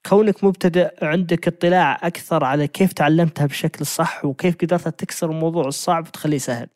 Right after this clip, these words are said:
لأنك أنت قاعد تتعلمه، فأنت قاعد تشارك لنا تجربتك، إنك أنت أخذتنا رحلة. الناس تحب كذا مرة. هذا المفهوم تكلم عنه، يعني في، يعني في، في الكتاب اللي أنا، يعني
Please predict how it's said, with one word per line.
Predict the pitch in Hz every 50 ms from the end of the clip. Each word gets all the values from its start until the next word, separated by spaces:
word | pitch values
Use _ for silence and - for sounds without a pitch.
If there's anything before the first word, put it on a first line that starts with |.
| _ _ _ _ _ _ _ _ -
لأنك | 165 170 170 196
أنت | 185 156
قاعد | 175 160 151 151
تتعلمه، | - 165 - 165 170 160 143 131 127 117
فأنت | - 139 160 160 - -
قاعد | 151 151
تشارك | - - 160 160 165 - 151
لنا | 147
تجربتك، | 135 - 147 143 139 127 120 123 - - - _ _ _ _ _ _ -
إنك | 151 160 165 -
أنت | 185 180
أخذتنا | - - 190 180 - 175 160 160 156 156 -
رحلة. | 165 160 - - - - -
الناس | 135 151 170 170 165 -
تحب | - - - 170
كذا | - - - 151 143
مرة. | 143 151 143 135 123 120 - _ _ _ _ _ _ _ _ _ - 285 170
هذا | 147 160 165 160
المفهوم | 165 160 156 156 - - 180 160
تكلم | - - - - 165 156 151 147 135
عنه، | 143 156 151 143
يعني | 143 139 123 131 135 131 131
في، | 135 - - - - - 135
يعني | - 156 139 139 143
في، | - 160 151 143 139 139 143 160
في | - - - -
الكتاب | 208 156 - - 170 160 151 143
اللي | 147 151 147 151
أنا، | 147 143
يعني | 139 131 135 143 147